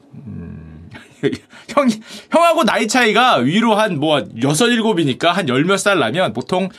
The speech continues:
첫째 형이 아빠입니다. 첫째 형이 거의 아빠기 때문에 첫째 형 선에서 커트가 되는데, 아, 요즘엔 애가 이제 하나, 둘이니까 대단히 힘들죠. 또 게다가 저런 프로그램은 사실은 이런 건데, 금쪽이를 달래는 전문가 선생님의 모습을 보고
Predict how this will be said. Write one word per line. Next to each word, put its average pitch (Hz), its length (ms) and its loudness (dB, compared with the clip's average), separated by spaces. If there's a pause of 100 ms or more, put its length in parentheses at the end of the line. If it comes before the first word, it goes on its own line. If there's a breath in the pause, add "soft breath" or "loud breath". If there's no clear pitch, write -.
(120)
첫째 277 380 0
형이 233 240 4
아빠입니다. 175 600 0 (220)
첫째 - 220 -2
형이 196 120 4
거의 - 220 -2
아빠기 185 400 0
때문에 143 360 0
첫째 226 260 -2
형 220 140 2
선에서 185 420 0 (120 loud breath)
커트가 254 420 -2
되는데, 131 420 0
아, - 260 0
요즘엔 196 340 2
애가 147 260 0
이제 165 100 0
하나, 220 260 0
둘이니까 120 640 -2 (320 soft breath)
대단히 180 320 2
힘들죠. 208 460 0 (100)
또 202 100 0
게다가 190 280 2
저런 175 220 -2
프로그램은 170 680 -2 (280)
사실은 240 480 0
이런 165 200 0
건데, 110 460 -2
금쪽이를 202 640 0
달래는 160 580 0 (200)
전문가 139 320 -2
선생님의 147 420 0
모습을 131 420 0
보고 131 380 -4